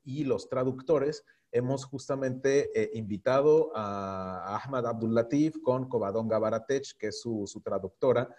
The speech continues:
y vamos ahora a dialogar con ellos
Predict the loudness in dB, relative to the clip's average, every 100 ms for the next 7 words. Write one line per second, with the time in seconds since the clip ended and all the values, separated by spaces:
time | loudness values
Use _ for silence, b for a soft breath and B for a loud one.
0 | b b -6 -2 2 0 0 2 2 4
1 | 2 -2 -4 -2 0 2 2 0 0 0
2 | 0 0 -2 -4